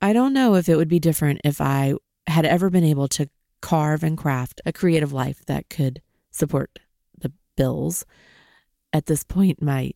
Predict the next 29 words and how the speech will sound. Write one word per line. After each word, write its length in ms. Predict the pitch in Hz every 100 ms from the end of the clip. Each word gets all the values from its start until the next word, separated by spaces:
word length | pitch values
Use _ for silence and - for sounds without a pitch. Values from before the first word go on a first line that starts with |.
| -
job 380 | - 131 135 -
can't 280 | - 139 -
support 400 | - 156 143 - _
the 80 | 139
bills. 440 | 147 139 156 -
So 220 | - 185 165
I'm 100 | 180
never 220 | 196 240
gonna 440 | 247 202 156 147 - _ _
reach 440 | 165 160 - -
that. 360 | - 127 - -
And 100 | 160
I 60 | 156
don't 240 | 160 -
know 320 | 151 143 139 - _ _ _ _ _
how 680 | - 165 156 160 165 170 -
it 140 | 165
might 160 | 156 143
have 100 | 147
changed 460 | - 143 143 151
for 160 | - 165
me 320 | 160 170 180
if 180 | 165 -
that 220 | - 143 143
had 120 | 151
ever 300 | - 139 139 -
been 220 | 143 139
the 100 | 143
case. 640 | - - 139 240 - -